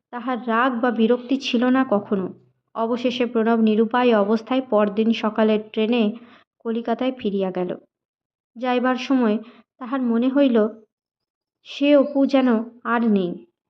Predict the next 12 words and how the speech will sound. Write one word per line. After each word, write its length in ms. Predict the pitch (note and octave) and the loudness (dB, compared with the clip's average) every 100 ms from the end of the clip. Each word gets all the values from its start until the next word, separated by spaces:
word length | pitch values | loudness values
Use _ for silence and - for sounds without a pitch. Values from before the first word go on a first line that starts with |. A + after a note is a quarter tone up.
| _ - | _ -10
প্রাণশক্তির 800 | G#3+ A3 - A3 A3 A#3 A3+ A3+ | -6 -6 -4 -6 -6 -6 -6 -4
প্রাচুর্য 600 | G#3+ G#3 A#3+ G#3 A3 G#3 - - - - - | -4 -4 -6 0 0 0 -4 -20 -20 -18 -10
একদিন 420 | A#3 A3+ C4 B3 | -8 -4 -2 0
যাহার 360 | A#3 G#3+ C4 | 0 0 0
মধ্যে 420 | C4 C4 A3+ C4 B3+ | 2 2 0 2 2
উছলিয়া 640 | A3+ - C4 B3+ C4+ C4 | 0 0 0 4 4 4
উঠিতে 400 | A3+ A3+ A3+ B3 | 0 -2 0 2
দেখিয়াছে, 680 | G3 - B3+ B3+ B3+ G#3+ G#3 - _ _ _ _ _ _ | 2 2 2 2 2 0 -2 -6 _ _ _ _ _ _
আজ 400 | A#3 C4 A3 - - _ | -4 -2 -2 -8 -20 _
সে 220 | - A#3+ | -10 -6
যেন 280 | A#3+ B3+ B3 | -2 0 -2
প্রাণহীন, 680 | B3+ A3+ A#3 A#3+ A#3+ A#3 | -2 0 2 2 2 2